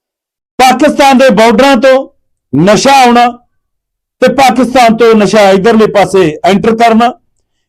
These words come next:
ਇਹ ਸਾਰਾ ਅਕਾਲੀ ਦਲ ਦੇ ਰਾਜ ਦੇ ਅੰਦਰ ਵੱਡੇ ਪੱਧਰ ਦੇ ਉੱਤੇ ਹੁੰਦਾ ਸੀ।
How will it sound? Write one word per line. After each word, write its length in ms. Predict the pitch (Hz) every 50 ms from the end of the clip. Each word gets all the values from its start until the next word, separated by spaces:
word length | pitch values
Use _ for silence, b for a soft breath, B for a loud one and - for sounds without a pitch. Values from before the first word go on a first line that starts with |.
| _ -
ਇਹ 160 | - 285 294 240
ਸਾਰਾ 580 | 226 - 233 226 240 240 214 196 202 - _ _ - 190
ਅਕਾਲੀ 360 | 196 208 240 226 233 240 240
ਦਲ 180 | 226 226 214
ਦੇ 140 | 208 208 202
ਰਾਜ 280 | 175 175 180 185 190 185
ਦੇ 120 | 190 180
ਅੰਦਰ 360 | 165 156 165 175 170 143 135 - - _ _ _ _ _ _ _ -
ਵੱਡੇ 480 | 131 131 220 240 202 196 277 285 269 277
ਪੱਧਰ 320 | 254 247 208 220 240 233
ਦੇ 80 | 220 220
ਉੱਤੇ 240 | 220 220 - 208
ਹੁੰਦਾ 320 | 175 151 139 135 139 156 156
ਸੀ। 220 | 151 131 117 104